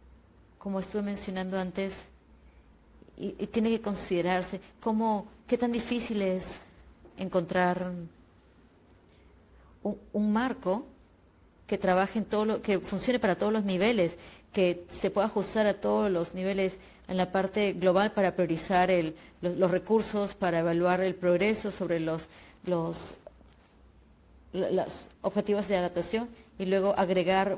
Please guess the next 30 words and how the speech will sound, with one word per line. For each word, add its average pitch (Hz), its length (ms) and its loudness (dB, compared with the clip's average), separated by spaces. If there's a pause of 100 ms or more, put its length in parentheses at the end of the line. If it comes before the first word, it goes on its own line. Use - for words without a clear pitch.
(140)
de 175 200 -4
forma 185 300 -4
cuantitativa 208 840 -2 (840)
y 196 60 0
al 190 80 4
mismo 220 300 -4
tiempo 226 560 -2 (800)
tener 214 300 0
indicadores 208 920 0
y 185 60 -4
métricas 185 640 -2 (440)
que 175 420 0 (120)
funcionen 226 880 -2
y 196 100 -2
tengan 208 320 -2
sentido 208 560 0
a 180 140 2
un 185 120 -2
nivel 190 260 2
local, 180 480 0 (320)
incluyendo 202 720 0
a 180 240 0
un 196 140 -4
nivel 202 280 0
bastante 202 520 -4
local 202 420 2
o 175 160 2
co-, - 120 -2
de 175 140 0
comunidad. 175 600 0